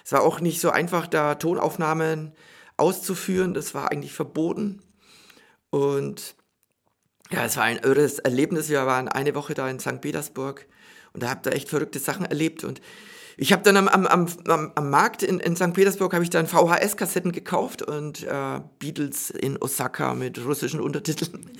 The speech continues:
<laughs> und hab dann die Hüllen raus, äh, die, die Kassetten raus und hab dann die Artat-Kassetten da rein in diese Hüllen und hab die dann, äh, nach Deutschland geschmuggelt.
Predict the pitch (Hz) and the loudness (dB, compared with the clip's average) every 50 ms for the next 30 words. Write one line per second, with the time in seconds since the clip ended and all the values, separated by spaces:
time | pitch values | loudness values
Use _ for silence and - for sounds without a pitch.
0 | - - - - - - - - 147 156 165 160 - 175 160 151 160 147 156 190 | -14 -12 -12 -12 -12 -10 -4 0 2 2 4 4 6 4 4 6 6 6 8 8
1 | 226 233 233 214 190 156 147 151 214 247 269 262 - - - - _ _ _ _ | 8 6 4 2 4 6 6 6 6 6 2 0 -6 -8 -10 -12 _ _ _ _
2 | _ _ _ _ _ _ _ _ _ _ _ _ _ - - 151 156 151 143 143 | _ _ _ _ _ _ _ _ _ _ _ _ _ 6 8 10 10 10 10 6
3 | 151 143 139 139 139 131 - 151 143 175 180 185 165 143 139 175 208 240 233 - | 4 0 0 -2 -2 0 0 2 2 2 2 2 4 4 4 4 4 2 0 0
4 | 175 170 170 170 - 175 165 151 151 147 - 160 190 - 196 175 - - - - | 0 0 0 0 0 0 0 2 2 2 2 2 2 0 0 -2 -2 -2 -4 -4
5 | - 185 165 - 175 165 160 143 139 147 156 196 240 202 - - 156 151 170 160 | -2 -2 -2 0 0 0 0 0 0 0 0 -2 -2 -4 -4 -6 -8 -6 -6 -6
6 | 160 160 156 147 143 151 175 214 233 - 180 - - - - - - - - - | -4 -4 -4 -2 0 2 2 2 2 0 -6 -10 -14 -18 -20 -20 -20 -20 -20 -20
7 | - - - 156 151 170 165 170 - 185 175 175 175 160 156 151 151 151 - - | -14 -8 -4 -2 0 0 -2 -2 -4 -6 -4 -2 -2 -2 -2 -4 -6 -8 -10 -12
8 | - - 139 139 143 143 139 135 - - - - - - 139 - - 127 147 - | -12 -10 -8 -8 -8 -8 -8 -10 -10 -14 -14 -12 -10 -10 -8 -4 -4 -4 -4 -4
9 | - 131 131 - 123 - - 127 120 - 127 127 - - - - | -8 -10 -10 -10 -12 -10 -10 -10 -8 -8 -8 -8 -10 -14 -18 -18